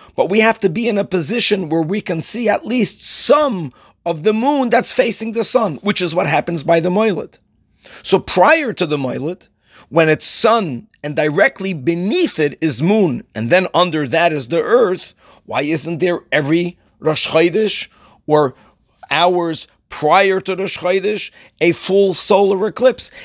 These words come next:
And truth be told, the same is, why is it that on every fifteenth of the month, when it's the sun and the earth, and then the moon is on the other side of the earth, which is why we can see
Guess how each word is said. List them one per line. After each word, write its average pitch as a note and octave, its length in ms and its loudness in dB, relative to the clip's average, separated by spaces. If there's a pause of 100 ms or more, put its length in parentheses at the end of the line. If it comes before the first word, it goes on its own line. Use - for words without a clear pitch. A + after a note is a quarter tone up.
(140)
And F#3+ 140 -4
truth G3+ 340 -6
be G#3 100 -4
told, F#3+ 300 2
the G3 80 0
same F3 380 0
is, F#3 300 -4 (180)
why F3+ 180 2
is E3+ 300 0
it G#3 180 0 (220)
that D#3 120 2
on E3+ 160 0
every F#3 260 0
fifteenth - 600 -2
of E3+ 200 2
the F#3 80 0
month, F#3 480 -2 (880)
when F3 300 2
it's F3 200 0
the E3 140 0
sun F3 560 0 (340)
and D#3+ 200 0
the E3 200 0
earth, G#3+ 480 2 (100)
and D3+ 140 -6
then E3 140 -2
the E3+ 100 -2
moon G#3+ 220 -2
is G3 120 0
on E3+ 140 0
the E3 240 -4
other E4 320 2
side D#3+ 320 0
of C3+ 140 -6
the C#3+ 80 0
earth, B2+ 420 -6 (680)
which F3 180 4
is E3 140 0
why E3+ 180 4
we E3+ 160 0
can E3+ 220 -4
see G3+ 340 0